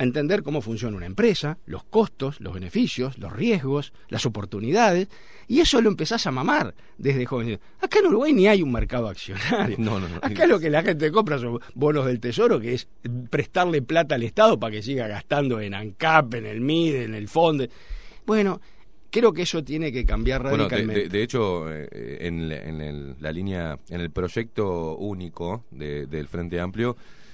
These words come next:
Speaker 2: que nadie lee, ¿no? Ni siquiera sus propios votantes, decía en uno de los puntos, reforzar el Fondes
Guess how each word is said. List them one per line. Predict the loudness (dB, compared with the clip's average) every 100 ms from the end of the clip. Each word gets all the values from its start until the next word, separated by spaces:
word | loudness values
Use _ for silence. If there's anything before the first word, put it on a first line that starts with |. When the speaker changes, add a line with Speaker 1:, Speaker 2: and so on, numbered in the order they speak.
| -18 -18 -18 -18 -16 -16
Speaker 2:
que | -8 -4
nadie | -2 2
lee, | 4 2 0 -10 -18 -18 -20 -18 -12
¿no? | -4 -4 -4 -8 -18 -18 -12
Ni | -12
siquiera | -4 -4
sus | -4 -2
propios | -2 0
votantes, | 0 2 0 0 -4 -4 -10 -10 -16 -16 -10
decía | -6 -2 0 -2 -6 -10
en | -4
uno | -2 0
de |
los | 0 0
puntos, | -2 -2 0 -2 -4 -20 -18
reforzar | -10 -8 -6 -6 -6 -2 -2
el | -2 -4
Fondes | -4 -2 -2 -8 -14 -16